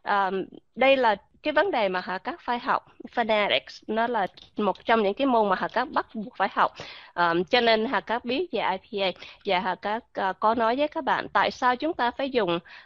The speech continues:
con dao mổ trâu để mà chúng ta, ờ, giết một con kiến. Là tại vì chúng ta học English, American English, các bạn chỉ cần biết những cái symbol ở trong tiếng Anh mà thôi. Các bạn không có cần phải, ờ,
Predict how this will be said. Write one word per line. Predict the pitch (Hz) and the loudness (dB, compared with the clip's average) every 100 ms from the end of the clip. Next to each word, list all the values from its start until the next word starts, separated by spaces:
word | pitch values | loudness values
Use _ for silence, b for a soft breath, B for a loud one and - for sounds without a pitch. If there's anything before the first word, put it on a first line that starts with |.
| _ | _
con | 233 240 | 0 2
dao | 240 226 233 | 2 2 2
mổ | 233 214 | 2 -2
trâu | - 254 240 233 233 - | 0 4 4 2 -2 -4
để | 202 120 277 | 0 0 0
mà | 311 214 | -2 -4
chúng | - 247 | -4 -6
ta, | 240 214 196 196 202 - - | 0 0 2 -2 -4 -14 -10
ờ, | 190 180 180 | -4 -2 -2
giết | 185 208 330 | -2 0 2
một | 302 | 2
con | - 196 | 2 2
kiến. | 247 269 - B B B B B | 4 4 2 B B B B B
Là | 254 | 0
tại | 254 233 | 4 2
vì | 226 | 0
chúng | 233 381 | -4 -6
ta | 381 | -4
học | 302 220 - | 0 0 0
English, | 196 226 262 359 508 - | -4 -2 0 0 0 -4
American | - 247 233 233 220 | -2 0 0 0 -2
English, | 220 247 453 - - - | 0 0 0 0 -10 -2
các | 349 | 0
bạn | 240 | 2
chỉ | 240 180 | 0 -4
cần | - 208 202 | -4 -6 -2
biết | 285 440 | -2 0
những | 277 | -2
cái | 349 | -2
symbol | - 339 330 294 208 - | 0 0 2 0 0 -2
ở | 214 | -4
trong | 226 254 254 - - | -2 -2 -2 -6 -2
tiếng | 311 302 | 0 2
Anh | 262 262 | 2 2
mà | 226 208 | 0 -2
thôi. | - 269 233 B B B - | 2 2 2 B B B -2
Các | 370 | 2
bạn | 370 226 | 2 0
không | - 320 320 | 2 0 2
có | 427 | -4
cần | - 247 185 196 | -2 -2 -2 -4
phải, | - 170 127 294 359 B B B | -2 -2 0 -2 -4 B B B
ờ, | - 226 220 | -4 2 2